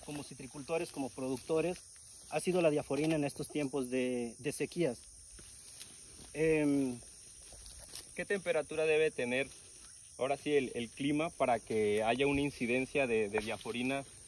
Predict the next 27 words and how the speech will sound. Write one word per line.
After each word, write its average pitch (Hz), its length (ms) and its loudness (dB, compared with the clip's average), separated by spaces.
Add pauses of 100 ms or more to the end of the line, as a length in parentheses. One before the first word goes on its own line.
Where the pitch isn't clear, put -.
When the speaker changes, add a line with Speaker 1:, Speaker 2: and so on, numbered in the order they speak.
(100)
Speaker 2:
en 117 100 2
nuestros 117 260 -2
cultivos? 107 480 -2 (960)
Speaker 1:
La 151 80 -6
temperatura 170 460 -2
debe 202 160 -4
ser 196 340 -4
arriba 165 320 -2
de 175 80 2
los 147 140 -6
treinta 156 360 -2
grados. 165 420 0 (880)
Si 160 180 0
bien 170 240 0
en 190 80 0
temporadas 165 520 0
de 156 120 4
lluvia 175 640 0 (180)
es 151 160 -2
cuando, 143 720 0 (320)
cuando 143 240 0
menos 160 360 2
incidencia 147 460 -2
tenemos 143 420 -2
de, 120 340 -4 (220)
de 127 100 -6
plagas, 165 400 -2